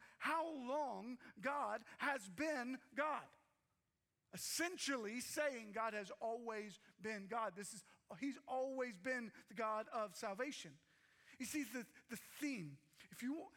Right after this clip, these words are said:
if you wanted to ask, what is the theme of God's word overall? Like,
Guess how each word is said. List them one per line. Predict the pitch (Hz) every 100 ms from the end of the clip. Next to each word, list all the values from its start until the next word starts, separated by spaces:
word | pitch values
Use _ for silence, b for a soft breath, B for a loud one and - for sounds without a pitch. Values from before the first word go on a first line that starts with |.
| -
if | 247
you | 294
wanted | 277 262
to | 240 208 B B B
ask, | 208 185 -
what | 208 311
is | 277
the | 247 220 - -
theme | 277 277 294 302 320 -
of | 165 165
God's | 240 247 240 180 359 -
word | 196 226 190 165 196 - B
overall? | 233 247 240 226 147 156
Like, | 175